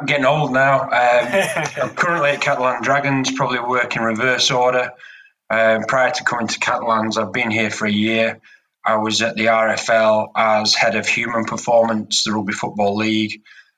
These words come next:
Speaker 1: and that was a role that encompassed working with the English national team and all the age grades. So I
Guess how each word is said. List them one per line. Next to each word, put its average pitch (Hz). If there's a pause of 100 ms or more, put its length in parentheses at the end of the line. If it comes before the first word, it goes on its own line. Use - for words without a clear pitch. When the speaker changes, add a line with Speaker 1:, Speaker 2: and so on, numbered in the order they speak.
(200)
Speaker 1:
and 107
that 123
was 110
a 117
role 117
that 113
encompassed 110
working 110
with 104 (360)
the 107
English 107
national 113
team 113
and 107
all 110
the 104
age 110
grades. 110
So 101
I -